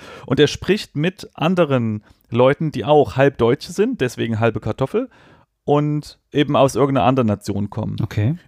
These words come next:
Speaker 1: Und das ist super, super, ähm, lustig und spannend und schön und gute Laune und sehr interessant. Sehr interessant,
Speaker 2: Hab ich noch nicht
Speaker 1: ja.
Speaker 2: gehört.
Speaker 1: Das, das ist echt angenehm. Und ich glaub, die Leute, die da auch zu Gast sind, sind nicht so unbekannt.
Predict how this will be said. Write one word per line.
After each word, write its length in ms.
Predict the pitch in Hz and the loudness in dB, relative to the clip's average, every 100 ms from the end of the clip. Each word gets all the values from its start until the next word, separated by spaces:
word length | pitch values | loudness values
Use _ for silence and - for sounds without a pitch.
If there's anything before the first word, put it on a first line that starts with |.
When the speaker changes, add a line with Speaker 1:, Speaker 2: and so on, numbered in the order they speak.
| _ | _
Speaker 1:
Und 260 | - 131 135 | 2 2 2
das 140 | 127 | -2
ist 320 | 135 - - - | -4 -10 -14 -14
super, 680 | 123 147 220 202 190 180 156 | -8 -4 -2 2 2 2 0
super, 600 | 175 170 165 160 156 - | -6 -2 2 4 2 2
ähm, 340 | 135 135 127 | 2 2 0
lustig 500 | 120 165 - 196 190 | 0 0 0 -2 -2
und 120 | - - | -4 -6
spannend 420 | - 160 175 135 | 0 0 0 -2
und 120 | 123 | -4
schön 360 | - 143 147 147 | 0 2 2 -2
und 160 | 127 | -6
gute 220 | - 135 | -4 -2
Laune 340 | 120 117 139 147 | 0 2 2 2
und 200 | 123 - | 0 2
sehr 180 | 151 147 | 2 2
interessant. 640 | 160 135 117 104 104 - _ _ | -2 -2 0 -2 -4 -14 _ _
Sehr 220 | - 127 | 0 0
interessant, 260 | 123 113 110 | 0 0 0
Speaker 2:
Hab 40 | |
ich 80 | 156 | 2
noch 60 | |
nicht 180 | 190 - | 0 0
Speaker 1:
ja. 60 | 180 | -2
Speaker 2:
gehört. 320 | 180 117 - _ _ _ _ _ | -2 -4 -10 _ _ _ _ _
Speaker 1:
Das, 240 | 143 - - | -2 -2 -4
das 140 | 156 | -6
ist 120 | 180 | -4
echt 240 | - 175 - | -6 -6 -2
angenehm. 500 | 175 147 120 120 - | -2 0 2 0 0
Und 360 | 127 127 - - | -2 -2 -4 -12
ich 160 | 117 | -2
glaub, 180 | 143 165 | 0 2
die 100 | 160 | 4
Leute, 240 | 139 165 | 4 4
die 140 | 160 156 | 2 2
da 240 | 151 143 | 2 2
auch 140 | - - | -2 -4
zu 140 | 135 | -4
Gast 240 | 131 156 | -2 -4
sind, 180 | 190 165 | -4 -4
sind 160 | 147 147 | 0 0
nicht 200 | 170 - | -2 -2
so 180 | 156 143 | -2 -2
unbekannt. 680 | - 165 180 - 175 185 | -2 0 0 0 0 0